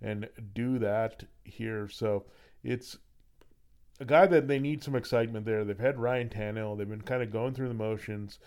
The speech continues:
need some leadership skills, some it factor, some quality to get these Dolphins on the map and their fans more excited at quarterback. So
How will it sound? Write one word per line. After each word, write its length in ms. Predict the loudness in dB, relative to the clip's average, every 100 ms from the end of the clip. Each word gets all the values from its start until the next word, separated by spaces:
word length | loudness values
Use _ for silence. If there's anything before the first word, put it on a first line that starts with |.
| -20 -20 -12
need 160 | -8 -6
some 140 | -2
leadership 500 | 0 2 0 -4 -8
skills, 440 | -6 -2 0 0 -4
some 160 | -6
it 160 | -8 -4
factor, 440 | 0 0 0 -6
some 200 | -16 -14
quality 520 | -8 2 4 6 4 0
to 80 |
get 380 | 2 2 2 -2 -14 -20 -14 -6
these 200 | -4 6
Dolphins 680 | 8 8 4 -2 -4 -10 -16 -20 -20 -20 -20 -6
on 240 | 0 0 0
the 60 |
map 480 | -2 0 2 2 0
and 140 | -4 -4
their 160 | -6
fans 440 | -2 2 2 0 0
more 200 | 0 0
excited 540 | 0 0 2 0 -2
at 100 | -4
quarterback. 600 | -4 -2 -2 0 -2 -4
So 220 | -6 -6